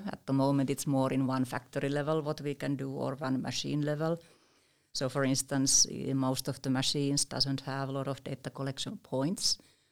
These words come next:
So that is, of course, one thing what we need to, to, to improve. And also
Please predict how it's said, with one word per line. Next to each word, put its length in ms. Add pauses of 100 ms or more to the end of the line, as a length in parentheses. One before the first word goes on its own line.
(160)
So 160
that 180
is, 160
of 140
course, 340 (220)
one 240
thing 180
what 200
we 160
need 260
to, 180
to, 360
to 420
improve. 580 (800)
And 140
also 720